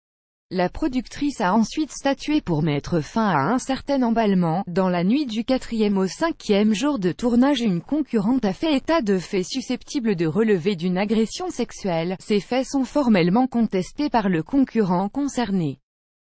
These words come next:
Nous ne sommes ni juges, ni procureurs et tenons à respecter la parole de l'une comme la présomption d'innocence de l'autre, raison pour laquelle il a été indiqué hier qu'il ne serait fait aucun autre commentaire. Suite à cet éclaircissement, Alexia Laroche-Joubert a également expliqué sa décision d'interrompre le tournage du programme culte.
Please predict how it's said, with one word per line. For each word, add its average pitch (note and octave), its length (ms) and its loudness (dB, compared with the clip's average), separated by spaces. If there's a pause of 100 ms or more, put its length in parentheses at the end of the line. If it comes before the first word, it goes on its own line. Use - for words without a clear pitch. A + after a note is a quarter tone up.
(200)
Nous A3 200 6
ne F#3 100 6
sommes B3 300 2
ni G#3+ 260 4
juges, F3+ 300 -2
ni B3+ 220 6
procureurs A3+ 580 0
et D#3 100 0
tenons C4 440 0
à F#3+ 100 2
respecter A#3+ 560 -2
la G3+ 120 2
parole A3+ 440 2
de E3+ 80 0
l'une A#3 320 2
comme C#4+ 260 2
la F3 140 2
présomption D4 600 -2
d'innocence G#3+ 720 -2
de F3+ 80 0
l'autre, D#3 540 -2
raison B3+ 380 2
pour A3 180 -2
laquelle A3+ 420 0
il F3 160 0
a C#3+ 80 2
été C4+ 300 0
indiqué G3 420 -2
hier G3+ 360 0
qu'il G#3 260 4
ne D#3+ 100 2
serait F3 320 2
fait D4 240 -2
aucun B3 380 4
autre A#3+ 260 0
commentaire. G3 800 0
Suite - 340 0
à G#3 100 4
cet E3 280 -4
éclaircissement, G3+ 1000 -2
Alexia A#3 560 -2
Laroche-Joubert G3 880 0
a D#3 140 0
également E3+ 500 0
expliqué G#3 640 -6
sa G3 180 -4
décision F#3+ 600 -2
d'interrompre F3 760 -2
le D#3 160 2
tournage A#3+ 480 2
du E3+ 140 -8
programme G3+ 580 0
culte. D3 400 -8